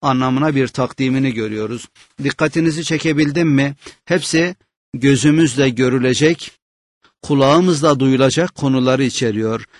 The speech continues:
İşte Kur'an'dan öğrendiğimiz bir gerçek. Huzurundayız. Allah bize ya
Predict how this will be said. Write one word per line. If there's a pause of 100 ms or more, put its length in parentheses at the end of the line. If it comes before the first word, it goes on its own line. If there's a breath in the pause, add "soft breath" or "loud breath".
(180 soft breath)
İşte
Kur'an'dan
öğrendiğimiz
bir
gerçek.
Huzurundayız. (320 loud breath)
Allah (640)
bize (480)
ya